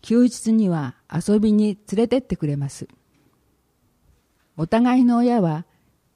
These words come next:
家に遊びに来てくれ、子育てについていろいろな話をしてくれるので、とても助かっています。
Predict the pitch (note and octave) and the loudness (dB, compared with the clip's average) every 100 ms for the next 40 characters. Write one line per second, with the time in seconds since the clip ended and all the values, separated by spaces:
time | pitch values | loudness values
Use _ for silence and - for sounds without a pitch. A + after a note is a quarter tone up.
0 | - F3+ A3 A3 F3 D#3+ - D#3+ - A3 | -6 0 2 4 2 -2 -6 -6 0 2
1 | A#3+ A#3+ A#3 A3 - D#3 D3 E3+ _ _ | 4 2 0 -4 -4 -4 -6 -12 _ _
2 | _ _ _ - F#3 F3+ C4+ B3+ G3 F3 | _ _ _ -8 -4 0 0 0 -2 -2
3 | G3+ F#3 - D#3+ - _ _ - E3+ G#3+ | -4 -6 -4 -6 -8 _ _ -6 0 2
4 | B3+ C4+ B3+ C4 C4 C4+ B3 F#3+ - F#3 | 2 2 2 2 0 -2 -2 -2 -4 -6
5 | F#3+ F#3+ F#3+ D3+ C#3+ D3 _ _ _ _ | -2 -2 -2 -2 -4 -10 _ _ _ _
6 | _ D3+ D3+ A#3 B3 B3+ - C4 - F#3 | _ -8 -2 0 0 -2 -4 -8 -6 -6
7 | E3+ D3+ - | -4 -6 -10